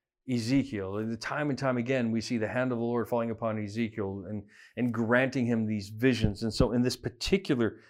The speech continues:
vision, or it, in, in talking about it this way, it's Ezekiel's way of telling us that somehow and in some way the Lord appeared to him in a vision. And in this vision,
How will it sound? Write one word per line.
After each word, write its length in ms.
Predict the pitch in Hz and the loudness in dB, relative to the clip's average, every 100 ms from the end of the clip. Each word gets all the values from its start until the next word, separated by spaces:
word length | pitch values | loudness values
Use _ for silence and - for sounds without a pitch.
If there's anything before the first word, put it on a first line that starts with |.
| _ - | _ -12
vision, 480 | 107 117 98 95 90 _ _ _ _ _ _ _ _ _ _ _ _ - | -2 -2 0 -6 -8 _ _ _ _ _ _ _ _ _ _ _ _ 4
or 180 | 135 127 | 8 8
it, 360 | 113 139 - - _ _ _ _ | 6 2 0 -16 _ _ _ _
in, 100 | 139 | -6
in 200 | 135 147 | 0 0
talking 440 | - 165 165 165 135 | 4 6 6 4 4
about 160 | 123 | 4
it 80 | 113 | 4
this 180 | 120 117 | 0 2
way, 200 | 123 113 | 2 2
it's 120 | 110 | 2
Ezekiel's 480 | 131 123 165 165 123 | 0 0 4 4 6
way 180 | 135 127 | 4 4
of 120 | 113 | 2
telling 340 | 135 131 120 | 2 4 6
us 180 | 113 110 - - - _ _ _ _ _ - | 4 4 0 -2 -20 _ _ _ _ _ 0
that 160 | 123 | 4
somehow 520 | - 151 135 131 135 | 10 10 10 6 6
and 100 | 131 | 6
in 60 | 123 | 2
some 280 | - 131 123 | 4 4 6
way 200 | 127 117 | 4 4
the 120 | 117 | 4
Lord 220 | 120 120 | 4 4
appeared 300 | 110 - 127 | 2 2 0
to 80 | 117 | 2
him 200 | 113 107 | 0 0
in 80 | 104 | 0
a 80 | 101 | 2
vision. 380 | 123 107 101 | 2 2 -2
And 120 | 98 107 | -2 -2
in 140 | 110 | 4
this 240 | 123 156 | 6 6
vision, 680 | - 113 147 151 107 95 95 | 4 4 8 8 4 -2 -4